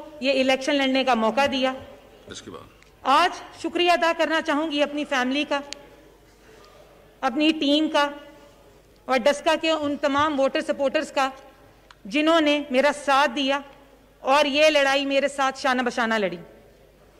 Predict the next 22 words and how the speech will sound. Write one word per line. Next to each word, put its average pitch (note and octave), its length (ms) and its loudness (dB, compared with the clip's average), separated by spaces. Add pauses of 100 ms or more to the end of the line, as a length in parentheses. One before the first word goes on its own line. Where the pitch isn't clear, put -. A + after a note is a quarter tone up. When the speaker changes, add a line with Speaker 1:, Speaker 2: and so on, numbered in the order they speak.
(920)
Speaker 1:
जनाब D#4+ 340 4
स्पीकर, B3+ 460 2 (2750)
आज D#4 360 2 (200)
याद C#4 320 2
करूंगी C#4+ 320 0
अपने C4 220 -4
वालिद A#3+ 280 0
मोहतरम G3 400 -4
को। E3+ 140 -14 (2000)
लोग E4 260 4
आते C#4 300 0
हैं, D#4+ 240 2 (540)
चले C#4+ 260 4
जाते C4 300 0
हैं, C#4+ 200 -2 (680)
कुछ - 260 -10
यादें C4+ 360 2
छोड़ D4+ 260 2
जाते D4+ 320 0
हैं D#4+ 180 2
और D4+ 200 2 (120)
कुछ F4 340 -6